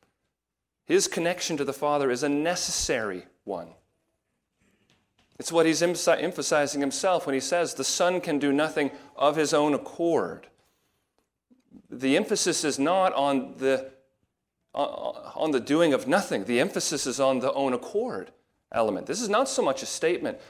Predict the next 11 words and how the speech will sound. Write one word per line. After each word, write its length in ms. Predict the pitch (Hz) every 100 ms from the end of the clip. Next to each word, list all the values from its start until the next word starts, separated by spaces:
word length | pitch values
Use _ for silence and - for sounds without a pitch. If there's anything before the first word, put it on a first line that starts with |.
| -
of 200 | 123 110
limited 460 | 110 170 165 135 117
ability 800 | 117 117 170 196 - 85 76 - _ _ _ _ _ _ -
as 240 | 143 151
it 80 | 160
is 140 | 147 131
a 60 |
statement 480 | - - 180 131 127
of 120 | 107
necessary 720 | 113 127 143 - - 117 113 127
connection 760 | 165 147 175 - - 165